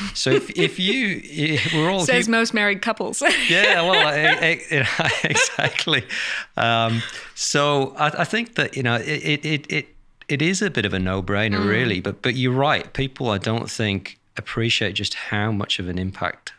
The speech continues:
Speaker 1: positive impact that can have,
Speaker 2: Yeah.
Speaker 1: taking that dispute away from the people that we're relying on to have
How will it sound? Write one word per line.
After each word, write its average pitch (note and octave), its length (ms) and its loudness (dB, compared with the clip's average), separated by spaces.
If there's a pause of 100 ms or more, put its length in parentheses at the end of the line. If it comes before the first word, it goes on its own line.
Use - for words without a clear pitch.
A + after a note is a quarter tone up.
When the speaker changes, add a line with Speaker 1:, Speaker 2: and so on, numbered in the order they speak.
Speaker 1:
positive A2+ 540 -4
impact F#2 520 -6
that F2 220 -8
can F#2+ 140 -8
have, F2 540 -6
Speaker 2:
Yeah. A3+ 300 -2
Speaker 1:
taking G#2 460 -2
that F#2+ 220 -2
dispute - 480 -4
away G2+ 380 0
from G#2+ 220 -6
the G2 80 -2
people F#2+ 480 -6
that F#2 200 -2 (380)
we're A2+ 180 0
relying G#2+ 680 2
on F#2 220 -2
to - 140 -6
have F2 560 -4